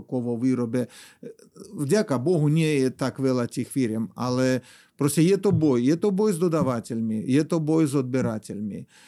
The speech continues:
Eh, zakázníci len daj, daj, daj, daj, teraz je tam mnoho, že no a dajte nám ceny, pozrite, ceny energii klesli. No dobré, hej, klesli, ale ostali na dvojnásobné oproti tomu, čo bolo. Eh, takže,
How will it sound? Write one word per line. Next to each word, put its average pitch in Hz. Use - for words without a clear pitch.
Eh, 117
zakázníci 151
len 135
daj, 170
daj, 147
daj, 143
daj, 139
teraz 143
je 139
tam 127
mnoho, 139
že 127
no 240
a 247
dajte 262
nám 214
ceny, 170
pozrite, 180
ceny 165
energii 151
klesli. 123
No 139
dobré, 131
hej, 123
klesli, 143
ale 120
ostali 123
na 120
dvojnásobné 120
oproti 120
tomu, 123
čo 131
bolo. 135
Eh, 131
takže, 139